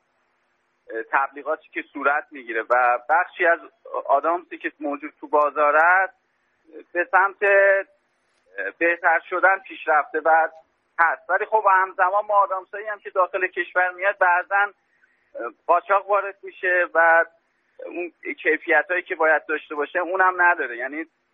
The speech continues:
اون تمیز خوب نمیشه قائل شد. ن-، نمیشه گفتش که کل این آدامسی که تو کشور داره مصرف می‌شه جزو آدامسایی هستش که خاصیت داره و مصرف کننده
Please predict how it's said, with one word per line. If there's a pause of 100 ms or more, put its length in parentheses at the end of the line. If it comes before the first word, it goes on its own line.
(440)
اون (240)
تمیز (840)
خوب
نمیشه
قائل (100)
شد.
ن-،
نمیشه
گفتش
که
کل
این
آدامسی
که
تو
کشور
داره
مصرف
می‌شه
جزو
آدامسایی
هستش
که (560)
خاصیت
داره
و (720)
مصرف
کننده